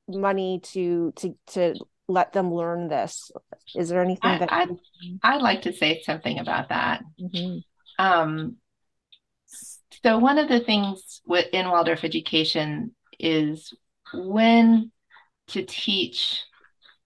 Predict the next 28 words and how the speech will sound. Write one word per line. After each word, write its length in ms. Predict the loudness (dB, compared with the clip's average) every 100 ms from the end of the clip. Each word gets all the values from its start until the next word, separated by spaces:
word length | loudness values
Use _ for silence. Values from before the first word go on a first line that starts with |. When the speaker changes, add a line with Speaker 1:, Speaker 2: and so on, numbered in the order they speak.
| _ _ _ _ _ -6
Speaker 2:
children 480 | -2 0 0 -2
certain 380 | 0 -2 -2 -4
things. 500 | -4 -4 -2 -6 -2
So 240 | 2 2 2
for 200 | -2 -2
instance, 720 | -2 -4 -4 -2 -2 -6 -2
they 160 | 2 4
learn 220 | 4 0
house 400 | -2 -2 -2 -4
building 580 | -4 -2 -2 -6 -8 -8
in 220 | -4 -4 -4
third 280 | -4 -4
grade, 440 | -6 -6 -6 -6 -10 -16 _ _ -4
and 500 | 0 0 0 -4 -10 _ _ _ _ 0
there's, 460 | 2 2 0 -14 -6
uh, 240 | -2 -2 -2
the 100 | 0
nine-year 440 | 2 2 0 -2
change, 680 | -2 0 0 0 -2 -6 -8 -10 _ _ _ -12
which 400 | 0 2 2 -4 0
is 340 | 4 4 2
a 60 | -2
time 420 | -2 0 2 2
when 340 | 0 -2 -6 -2
they 200 | 2 4
maybe 340 | 2 -2 0 0
are 140 | -2 -4
feeling 520 | -4 -2 -2 -4